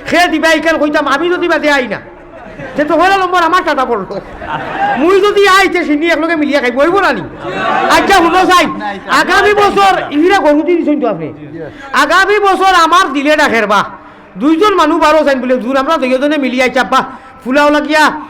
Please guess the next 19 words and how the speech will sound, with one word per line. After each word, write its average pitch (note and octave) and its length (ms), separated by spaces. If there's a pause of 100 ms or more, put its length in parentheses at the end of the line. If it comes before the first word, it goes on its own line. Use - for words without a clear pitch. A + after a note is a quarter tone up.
(120)
বাদ A#3 220
বাকি D4+ 160
খরচ D4 340
যে C4+ 80
চাই C#4+ 160
সমতকা। B3+ 420 (300)
আমরা D#4+ 280
দুইজনে D#4 540
মিলিয়া D4 480 (260)
গরু B3 220
এগু D#4 200
দিলাই, C4 240
মু A#3 120
দুইজন A#3+ 320
মানুষে G#3+ 240
খরচ F#3 220
চাই F3 160
সিন্নি D#3 240
লাগি। D#3 280